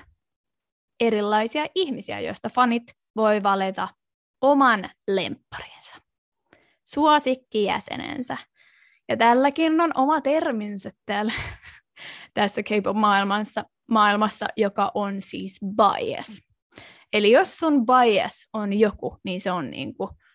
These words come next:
sun lempparijäsen. Ja sit tähän liittyy vielä tosi paljon se, että sulla eka saattaa olla, kun sä lähdet tutustua johonkin bändiin,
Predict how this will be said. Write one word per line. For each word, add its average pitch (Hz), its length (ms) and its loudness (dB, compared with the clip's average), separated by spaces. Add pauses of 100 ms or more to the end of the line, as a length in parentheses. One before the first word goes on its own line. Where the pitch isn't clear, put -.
(140)
sun 175 300 -8 (460)
lempparijäsen. - 1000 -8 (1000)
Ja 214 80 -2
sit 240 260 2
tähän 294 280 4
liittyy 240 420 2
vielä 208 340 0
tosi 269 260 -2
paljon 214 420 0
se, 285 160 -2
että 285 140 -8
sulla 247 240 -2 (120)
eka 330 280 0
saattaa 208 460 -4
olla, 196 120 -8
kun - 160 -16
sä 180 80 -4
lähdet 190 260 -2
tutustua 277 440 -2
johonkin 214 360 -6
bändiin, 226 540 2